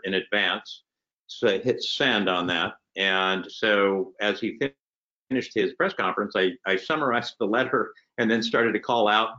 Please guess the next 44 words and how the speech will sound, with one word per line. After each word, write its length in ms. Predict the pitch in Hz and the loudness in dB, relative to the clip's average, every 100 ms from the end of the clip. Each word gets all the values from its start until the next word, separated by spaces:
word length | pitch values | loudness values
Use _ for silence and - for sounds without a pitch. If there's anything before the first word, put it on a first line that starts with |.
| - | -2
e-, 40 | 110 113 | -2 0
everything 400 | 123 123 117 107 | -2 -2 -2 -2
that 160 | 104 | -2
we 180 | 101 101 | 2 0
had, 140 | 104 - | 0 -6
had 180 | - 95 | -4 -4
sourced. 480 | - 190 135 95 - | -2 0 0 0 -6
It's 100 | 113 | -4
about 220 | 113 120 | -2 -2
a 40 | - | -2
seven-minute 560 | 165 160 135 107 98 90 | -2 -2 -2 -2 -4 0
video. 300 | 127 98 90 | 2 2 0
We 140 | 101 | -4
put 180 | - 151 | -4 -4
it 140 | 127 | 0
out 200 | 113 110 | 0 0
on 280 | 101 92 82 _ _ _ _ _ _ _ _ | 0 -2 -4 _ _ _ _ _ _ _ _
the 220 | 104 101 | 2 4
Washington 400 | 95 120 127 110 | 4 2 0 -4
Fitness 240 | 127 104 95 | -2 -4 -2
Alliance 380 | 104 98 95 - 123 | 0 0 -2 -2 0
Facebook 440 | 151 - 85 85 - - - | 0 0 -4 -4 -8 -20 -4
page, 420 | 104 90 92 - - | 0 2 0 -4 -4
and, 360 | 95 95 95 - | 0 0 0 -4
uh, 140 | 101 92 92 | -2 -2 -2
at 200 | 95 - | -6 -2
last 360 | 110 135 113 - | 0 0 0 -4
it 180 | 95 95 | -8 -4
had, 180 | 92 92 87 - | -4 -4 -10 -10
I 120 | 95 - _ - | -10 -10 _ -6
just 220 | 107 - | -6 -2
looked, 240 | 113 110 | -2 -2
hundred 240 | 139 131 110 | -4 -2 -2
and 180 | 104 - | -4 -4
ten 240 | 131 120 | -2 -2
thousand 460 | 113 113 110 110 95 | 0 2 2 0 -2
engagements 800 | 90 107 113 123 101 90 92 - | -2 2 2 2 -2 -6 -6 -4
and 100 | 95 | -2
over 220 | 98 95 | -2 -4
a 60 | 95 | -2
thousand 520 | 113 107 107 101 87 | 0 2 0 -4 -8
shares 520 | - 117 117 123 107 | 0 2 2 0 0
on 260 | 82 80 | -4 -4
it. 60 | 87 | -6